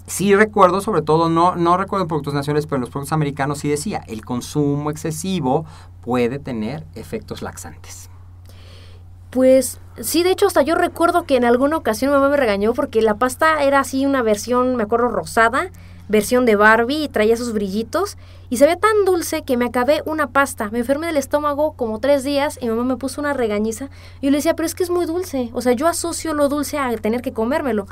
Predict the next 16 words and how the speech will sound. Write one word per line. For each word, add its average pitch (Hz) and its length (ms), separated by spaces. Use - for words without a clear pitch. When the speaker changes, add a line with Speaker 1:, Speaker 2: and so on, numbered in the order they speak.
Speaker 1:
Claro. 196 240
Speaker 2:
Y 254 80
no 254 100
entendía 269 380
que 269 100
era 269 80
una 262 160
pasta 214 320
dental. 233 320
Tenía 220 220
yo 226 100
creo 214 140
que 196 200
tres, 190 240
cuatro 190 300
años. 156 260